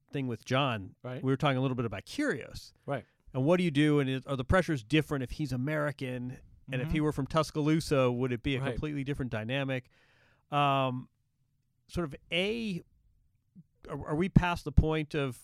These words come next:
Speaker 1: we're never gonna have what we had twenty-five years
Speaker 2: Right.
Speaker 1: ago, right? We're never gonna have six
Speaker 2: No.
Speaker 1: of the top ten guys.
Speaker 2: No.
Speaker 1: Um,
Speaker 2: I
Speaker 1: do
Speaker 2: wouldn't
Speaker 1: we
Speaker 2: say never. You never know. I mean, it could, it could come around, but probably
Speaker 1: What
Speaker 2: not.
Speaker 1: has to ha-, well, all right,
Speaker 2: I
Speaker 1: what
Speaker 2: don't
Speaker 1: ha-,
Speaker 2: think any country
Speaker 1: what
Speaker 2: will.
Speaker 1: has to happen?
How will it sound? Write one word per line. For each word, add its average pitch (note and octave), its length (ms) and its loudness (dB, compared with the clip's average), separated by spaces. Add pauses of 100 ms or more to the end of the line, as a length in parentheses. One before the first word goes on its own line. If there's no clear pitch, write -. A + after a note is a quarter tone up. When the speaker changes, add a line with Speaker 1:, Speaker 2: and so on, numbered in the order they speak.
Speaker 1:
we're D#3 260 -2
never G3 200 6
gonna F3 180 2
have C#3+ 240 2
what C3 100 0
we B2+ 120 -2
had A#2+ 260 -2
twenty-five A2+ 420 -4
years F#2 140 -10
Speaker 2:
Right. A#2+ 120 -8
Speaker 1:
ago, F2+ 80 -12
right? C3 220 0
We're C3+ 80 -2
never D#3 180 2
gonna C#3+ 60 0
have B2+ 80 -4
six C#3 220 -4
Speaker 2:
No. C3 80 -2
Speaker 1:
of A2+ 60 -6
the - 40 -16
top A2 180 -4
ten G#2 140 -8
guys. F2+ 320 -10 (520)
Speaker 2:
No. D3 60 -2
Speaker 1:
Um, C#3+ 420 0 (960)
Speaker 2:
I - 40 0
Speaker 1:
do G3 40 0
Speaker 2:
wouldn't G3 160 2
Speaker 1:
we - 20 -4
Speaker 2:
say G#3 160 2
never. B2+ 340 -6
You D#3 120 -8
never D#3 220 -4
know. G#2+ 280 -12
I C#3 40 -16
mean, C3+ 120 -8
it B2+ 60 -10
could, B2+ 260 -6
it C3 120 -10
could D3+ 160 -4
come B2 180 -8
around, G2+ 280 -14
but A#2+ 140 -12
probably B2 300 -4
Speaker 1:
What E3+ 200 4
Speaker 2:
not. G#3+ 60 0
Speaker 1:
has G3 100 -4
to D3+ 100 -6
ha-, C#3 120 -4
well, D3+ 140 0
all E3 80 2
right, C3+ 80 -2
Speaker 2:
I A2 40 -4
Speaker 1:
what B2+ 140 -2
Speaker 2:
don't - 80 2
Speaker 1:
ha-, - 40 0
Speaker 2:
think F3 100 -2
any G3 200 0
country D3 260 -4
Speaker 1:
what A#3 140 6
Speaker 2:
will. A#3+ 60 2
Speaker 1:
has A3 100 0
to F#3 80 -2
happen? E3 400 -6